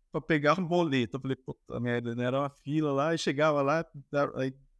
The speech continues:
te dava um boleto lá, acho que na época, algo em torno de seiscentos reais, tipo, era quase o meu salário. Eu falei, "Nossa", bateu assim uma tristeza, eu falei, "Putz, grila, né?"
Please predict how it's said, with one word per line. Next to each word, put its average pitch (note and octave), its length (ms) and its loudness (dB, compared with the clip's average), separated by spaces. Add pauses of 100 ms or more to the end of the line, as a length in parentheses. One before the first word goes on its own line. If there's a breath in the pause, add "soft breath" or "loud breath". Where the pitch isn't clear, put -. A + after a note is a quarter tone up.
(120)
te - 120 -14
dava C3+ 300 0
um C#3 100 0
boleto A#2+ 540 0
lá, A#2 140 2
acho B2 100 -4
que C3+ 80 -6
na A#2 100 0
época, B2 380 -4 (260)
algo G#2+ 320 -10
em - 60 -12
torno A#2+ 240 -4
de - 80 -14
seiscentos B2 540 -6
reais, A#2 440 4
tipo, D#3 300 -2
era A#2+ 160 0
quase C#3+ 340 2
o - 20 2
meu F3 160 -4
salário. A#2+ 640 0 (460 soft breath)
Eu A#2 80 -8
falei, D3+ 240 0
"Nossa", C#3 320 2
bateu C#3 380 -2
assim D#3 280 0
uma D#3 160 2
tristeza, D3+ 580 -2
eu C3+ 40 -2
falei, B2 100 -4
"Putz, A#2+ 460 -8
grila, A2+ 400 0
né?" A#2+ 160 -4